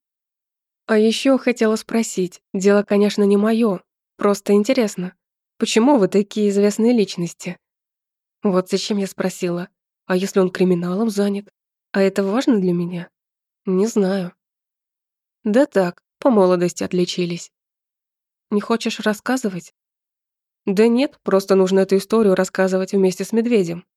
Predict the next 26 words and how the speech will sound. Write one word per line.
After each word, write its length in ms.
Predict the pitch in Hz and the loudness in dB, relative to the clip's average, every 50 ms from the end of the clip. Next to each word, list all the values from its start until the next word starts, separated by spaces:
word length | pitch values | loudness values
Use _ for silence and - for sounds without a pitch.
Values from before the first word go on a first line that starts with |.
| _ _ _ _ _ - | _ _ _ _ _ -2
Он 200 | 208 220 262 285 | 0 2 2 2
там 200 | - 214 185 175 | 2 0 0 0
главный 320 | 170 180 175 175 175 175 | 0 0 0 -2 -4 -4
персонаж. 720 | - - 185 - - 226 226 220 196 175 175 - - - _ _ _ _ _ _ _ _ _ _ _ _ _ _ _ _ _ _ _ _ | -6 -6 -8 -6 -4 -4 -2 -2 -2 -4 -6 -10 -14 -20 _ _ _ _ _ _ _ _ _ _ _ _ _ _ _ _ _ _ _ _
Алекс 400 | - 202 208 220 262 277 - - | 2 2 4 4 2 0 -2 -4
подошёл 420 | - - 262 208 208 214 - 190 190 | -6 -2 0 0 0 2 2 2 0
к 80 | 185 | 2
двери, 380 | 185 185 185 185 185 180 190 - _ | 2 2 2 2 2 0 -2 -6 _
позвонил. 640 | - 202 196 196 190 196 196 190 190 180 180 190 - _ _ _ | -4 -2 -2 0 2 2 2 2 0 0 -4 -6 -12 _ _ _
Дверь 260 | - 220 214 233 233 | -2 0 2 2 2
сразу 320 | 233 - - 220 233 233 226 | 0 0 0 0 0 2 0
открылась, 560 | 220 - - - 214 190 180 175 - - _ | -2 -2 0 0 0 0 0 -2 -6 -12 _
как 180 | _ - 254 208 | _ -4 -4 0
будто 260 | 190 202 196 196 208 196 | 0 0 2 4 4 4
медведь 360 | 196 190 180 196 196 220 - | 4 4 4 4 2 2 0
стоял 440 | - - 277 226 214 208 202 - _ | -2 -2 0 0 0 0 -2 -4 _
и 100 | - 226 | -4 -4
ждал 300 | 196 175 165 180 180 180 | -4 -4 -4 -4 -4 -4
нас. 300 | 175 175 180 175 - - _ _ _ _ _ _ _ _ _ _ _ _ _ _ _ _ _ _ | -4 -6 -8 -10 -12 -20 _ _ _ _ _ _ _ _ _ _ _ _ _ _ _ _ _ _
"Вы 120 | - 240 254 | -2 0 0
проходите, 680 | 262 294 294 - 277 240 208 190 185 180 - - 208 - _ _ | 2 0 2 2 2 2 2 2 0 0 -2 -10 -14 -16 _ _
я 240 | - 233 214 208 196 | 2 4 4 4 4
в 60 | 196 | 2
ванной, 400 | 202 208 214 202 185 175 190 - - | 2 2 2 2 0 -2 -6 -10 -14
скоро 380 | - - - 285 240 220 190 | -10 -2 0 2 2 2 0
буду". 360 | 175 170 180 175 170 175 180 | -2 -2 -4 -6 -4 -6 -6